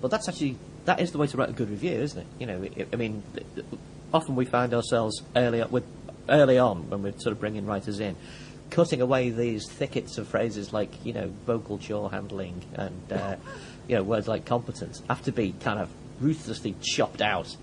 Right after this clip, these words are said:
with the old secateurs. Uh, there's no room for that in Twitter, and also people aren't thinking like that.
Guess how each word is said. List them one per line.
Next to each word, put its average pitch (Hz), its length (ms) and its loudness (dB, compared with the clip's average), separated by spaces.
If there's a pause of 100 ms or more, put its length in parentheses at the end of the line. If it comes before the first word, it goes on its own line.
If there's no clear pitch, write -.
(520)
with 113 80 0
the 107 60 6
old 107 140 4 (120)
secateurs. 110 720 0 (500)
Uh, 123 240 6 (160)
there's 147 180 0
no 208 80 4
room 196 240 6
for - 80 0
that 117 160 6
in 98 80 -2
Twitter, - 300 0
and - 100 2
also 156 160 -4
people 151 240 0
aren't 147 160 0
thinking 151 260 -2
like 95 220 -2
that. 80 160 -4